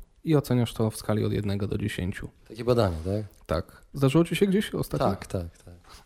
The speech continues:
Speaker 1: No to właśnie, to jest prosta ankieta,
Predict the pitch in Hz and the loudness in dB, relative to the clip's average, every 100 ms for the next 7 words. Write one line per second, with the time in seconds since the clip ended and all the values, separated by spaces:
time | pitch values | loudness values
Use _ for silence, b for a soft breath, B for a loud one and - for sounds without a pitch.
0 | - 202 202 190 175 160 - _ - - | -2 0 4 4 6 2 0 _ -20 -20
1 | - - 160 - - 175 - 156 143 139 | -10 -2 -2 0 2 2 2 0 2 0
2 | - 165 208 233 | 0 -2 0 -2